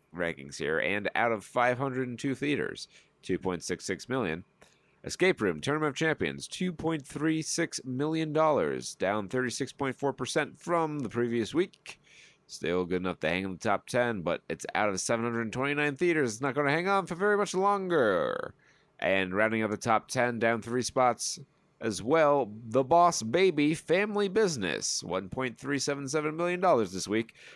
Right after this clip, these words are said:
down fifty-two percent from the previous week and out of nearly a thousand theaters. So far to date, Boss Baby Family Business has brought in fifty-four million dollars domestically, seventeen internationally,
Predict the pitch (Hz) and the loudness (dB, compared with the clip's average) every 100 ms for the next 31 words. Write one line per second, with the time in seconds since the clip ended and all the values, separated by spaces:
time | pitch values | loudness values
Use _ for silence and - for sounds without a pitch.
0 | _ 90 107 104 98 98 92 113 104 - | _ 4 4 4 0 -2 -2 -2 -4 -4
1 | 113 104 98 92 139 120 123 107 127 - | -2 -2 -6 -2 0 2 0 0 -2 0
2 | 120 107 123 123 117 110 123 123 120 117 | -2 0 0 2 0 0 0 2 2 2
3 | - 110 117 110 117 107 113 107 95 73 | 2 4 4 0 -4 -2 2 4 4 2
4 | 58 57 - _ _ _ _ _ _ _ | -2 -8 -14 _ _ _ _ _ _ _
5 | - - - - 107 127 127 117 113 135 | -12 -8 -6 -2 -2 2 2 2 2 2
6 | - - _ _ 104 107 110 123 123 117 | 2 -8 _ _ 2 2 4 2 2 2
7 | 131 131 131 143 135 131 131 120 135 135 | 2 0 0 -2 0 -2 -2 0 2 2
8 | 135 135 165 156 143 165 156 160 165 160 | 2 0 -2 -2 0 0 0 -2 2 4
9 | 165 160 165 170 160 156 165 151 156 151 | 4 2 0 -2 -2 -2 0 0 -2 -2
10 | 151 151 151 147 147 147 - 147 151 147 | -2 -2 -2 -2 0 0 -2 -2 0 0